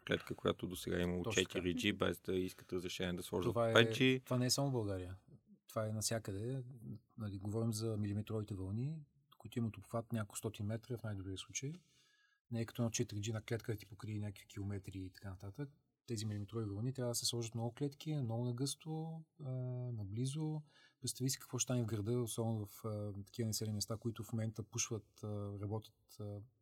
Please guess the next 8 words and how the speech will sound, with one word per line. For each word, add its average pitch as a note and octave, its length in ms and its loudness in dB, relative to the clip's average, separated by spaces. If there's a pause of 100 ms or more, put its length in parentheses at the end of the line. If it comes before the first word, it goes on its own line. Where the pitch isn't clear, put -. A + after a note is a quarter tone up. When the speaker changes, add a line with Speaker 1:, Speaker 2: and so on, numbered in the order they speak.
(280)
Speaker 2:
опитват B2 220 -6
се C3+ 80 6
да B2 60 8
ограничат, A2 580 -2
а, G2 280 -4
клетките - 360 -8
на F#2+ 60 -4
операторите. F#2 640 -8